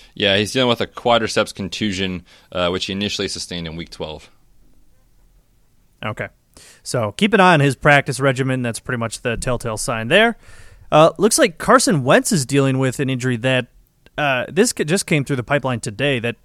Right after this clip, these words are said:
Speaker 2: it looks like it might keep him out. It's a back injury, and it could keep him out for the rest of the year. What, what are you, what are your thoughts on that?
Speaker 1: Yeah, it kinda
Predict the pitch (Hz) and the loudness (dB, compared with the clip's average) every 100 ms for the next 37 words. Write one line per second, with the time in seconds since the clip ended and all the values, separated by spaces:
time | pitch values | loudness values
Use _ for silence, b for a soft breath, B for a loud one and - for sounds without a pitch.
0 | - 123 120 147 - 185 139 101 104 160 | -10 -8 0 0 0 0 -2 -4 -6 -6
1 | - 170 143 131 147 147 143 123 131 160 | -4 -4 -2 -2 0 0 -2 -4 -6 -8
2 | - 123 113 107 104 180 160 - 185 - | -8 -8 -6 -10 -6 -6 -6 -12 -10 -8
3 | 117 151 120 110 107 139 139 113 101 107 | -6 -6 -6 -6 -6 -8 -8 -10 -10 -8
4 | 151 294 - _ _ 170 165 190 190 170 | -8 -8 -14 _ _ 0 2 2 2 2
5 | 175 160 139 139 117 113 110 104 _ _ | 0 2 2 -2 -4 -8 -8 -12 _ _
6 | - - b b b b b b b - | -20 -20 b b b b b b b -4
7 | 113 123 110 151 165 | 4 4 4 0 -4